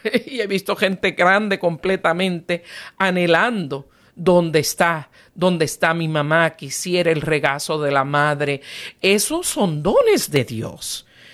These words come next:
Esos son dones de Dios que solo la mujer puede tener. Y es algo que nos debe llenar de alegría. Y cuando, eh, concluyamos este segmento, y vamos a tener un regalo musical muy lindo,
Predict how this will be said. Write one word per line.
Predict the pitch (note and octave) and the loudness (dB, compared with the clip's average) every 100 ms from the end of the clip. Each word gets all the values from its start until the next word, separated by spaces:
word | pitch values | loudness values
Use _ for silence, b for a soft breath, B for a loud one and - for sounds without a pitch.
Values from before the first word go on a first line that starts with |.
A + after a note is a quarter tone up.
| B | B
Esos | F#3+ G#3 G#3+ | -2 0 2
son | A#3+ A#3 G#3 F3+ | 2 0 -2 0
dones | F3+ A#3 A3 | 2 2 2
de | A3+ | 2
Dios | F#3+ A3 - | 2 0 0
que | G#3+ | -2
solo | - - G3 A3 B3+ | -2 2 4 6 6
la | G#3+ E3 | 4 0
mujer | D#3+ - - A3 D4+ - B B B - | -2 -8 -2 2 2 0 B B B -2
puede | F#3+ F3 E3 | 0 2 2
tener. | D3+ C3+ A#2+ A#2+ B B B | 0 2 2 0 B B B
Y | F#3 | 2
es | E3+ | 4
algo | F3 F3 F3 A3+ - | 2 2 4 2 2
que | - F3+ | 2 4
nos | D#3+ C#3 C#3+ | 4 2 2
debe | E3 G#3 A#3+ B3 B3 | 4 4 6 2 0
llenar | C3 F3 E3 D3+ F#3+ A3+ A3+ | -4 0 2 4 4 2 -2
de | D3+ D#3 | -2 0
alegría. | C#3 C3 B2 C#3+ G#3 G#3+ B2 - B B B | 2 0 0 0 2 2 2 -2 B B B
Y | E3+ | -4
cuando, | - F#3 D3+ D3 D3+ D3 C#3 C3+ B B B | 0 2 4 2 4 6 6 2 B B B
eh, | D#3+ D3 | 0 2
concluyamos | E3 D3+ E3 D3+ D3+ G3 A3+ | 2 2 0 2 2 2 0
este | A#3+ - G#3 | -2 0 0
segmento, | - F3 E3 D3+ C#3 C3+ F#3 A3+ | 0 -2 0 0 0 -2 0 2
y | A#3+ | 2
vamos | D3+ C3+ D#3+ | 2 0 0
a | |
tener | C#3+ C#3+ C#3+ D3 | -2 0 0 0
un | D3 | -2
regalo | C#3+ B2+ B2+ C#3+ | -2 0 2 2
musical | C#3+ B2 C3+ - B2 | 0 -2 -6 -2 -2
muy | D3 F3 | 0 0
lindo, | D#3+ C#3+ A#2+ C3 G#3 | 0 0 0 0 -2